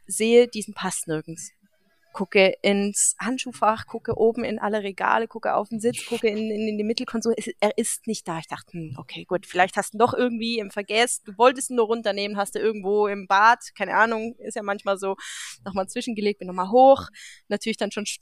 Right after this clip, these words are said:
zu spät losgefahren, war nicht oben. Dachte ich, "Mist, okay, fährst du los, kannst du's vielleicht erklären?"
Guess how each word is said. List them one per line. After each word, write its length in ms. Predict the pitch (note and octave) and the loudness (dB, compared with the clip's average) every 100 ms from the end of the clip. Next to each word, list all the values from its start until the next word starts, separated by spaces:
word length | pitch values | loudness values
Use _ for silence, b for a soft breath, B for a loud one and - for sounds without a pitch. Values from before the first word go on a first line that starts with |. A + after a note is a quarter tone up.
| - | -8
zu 120 | A3 | -8
spät 300 | - G3+ - | 2 2 8
losgefahren, 640 | A3+ C4 - - G3 G3 | 6 6 0 4 4 4
war 100 | E3+ | 0
nicht 300 | F#3 F#3+ - | 0 -4 -4
oben. 240 | F3 - | -6 -6
Dachte 280 | E3 E3 - | -16 -16 -16
ich, 220 | - - _ | -20 -20 _
"Mist, 320 | F3+ F3+ - | -12 -10 -6
okay, 220 | - - E3 | -6 -6 -10
fährst 320 | F#3+ F#3+ - | -8 -8 -6
du 20 | |
los, 520 | G3 B3 B3+ - - - | 4 6 6 4 -6 -6
kannst 200 | - F#3+ | -14 -12
du's 100 | - | -12
vielleicht 260 | - E3+ - | -6 -6 -6
erklären?" 400 | F3+ - A3+ C4 | -16 -4 -2 -2